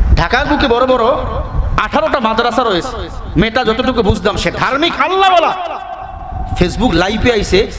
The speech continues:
তার শরীর চেহারা কেউ দেখতে পায়নি। যদি সে খোদাভীরু না হইতো,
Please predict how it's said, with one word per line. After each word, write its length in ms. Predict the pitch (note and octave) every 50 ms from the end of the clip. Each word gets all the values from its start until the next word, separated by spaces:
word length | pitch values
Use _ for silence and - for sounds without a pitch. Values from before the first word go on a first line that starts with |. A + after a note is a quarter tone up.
| F3+ F#3 -
তার 120 | - F#3 F3+
শরীর 540 | - - - F#3+ G3 G#3+ B3+ B3+ A3 F#3+ G3+ A#3 C4 A#3+
চেহারা 280 | - B3 G#3 A3 A3+
কেউ 180 | A3 G3 F#3+ F#3
দেখতে 260 | E3+ E3+ D#3+ - D#3
পায়নি। 280 | C3+ B2+ A#2+ A2+ G#2+ - C3 B2 A#2+ A2 A2 - - - - - - - - - - - - - - - - - -
যদি 200 | F3 F#3+ A#3+ A3+
সে 220 | - A3+ G3+ F#3+ -
খোদাভীরু 360 | - G3+ G#3+ G#3 F#3 G3+ G#3+
না 120 | G3+ G3 F3+
হইতো, 340 | F#3+ G#3 G3+ - F#3+ E3